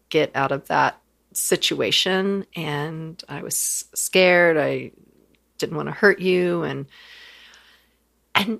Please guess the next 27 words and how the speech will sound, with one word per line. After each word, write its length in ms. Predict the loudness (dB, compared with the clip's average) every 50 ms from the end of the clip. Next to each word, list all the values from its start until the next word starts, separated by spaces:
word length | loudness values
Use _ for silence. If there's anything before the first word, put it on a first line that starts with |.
| _
even 360 | 2 4 4 4 4 2 0 0
through 220 | 0 2 4 6
this 140 | 6 4 2
conversation, 880 | 0 -2 -2 -2 -2 -2 0 0 2 2 0 0 0 -2 -2 -2 -4
it's 300 | -6 -6 -6 -6 -6 -2
not 180 | 0 0 2 4
that 100 | 2 2
he 100 | 2 4
wasn't 320 | 2 2 2 2 0 -2 -4
upset, 420 | -4 -4 -4 -2 0 0 0 0
but 80 | -2 -4
he 60 | -4
was 160 | -4 -6 -8
really, 540 | -6 -4 0 2 4 4 4 4 4 2 2
really 240 | 0 0 -2 -4 -6
calm 460 | -8 -4 -2 0 0 2 0 -2 -2
the 80 | -4 -4
whole 160 | -2 -4 -6
time. 280 | -4 -2 -2 -2 0 -2
And 80 | -4
he 140 | -6 -8 -10 -6
just 640 | -4 -2 -2 -2 -2 -2 -4 -6 -8 -10 -12 -12 _ _ _ _ _ _ -18
continued, 520 | -12 -10 -8 -8 -6 -6 -4 -4 -4 -4 -6
we 80 | -6
just 220 | -6 -4 -6 -6 -6
kept 200 | -8 -12 -10 -8
talking 500 | -6 -6 -6 -6 -8 -14 -16 -16 -16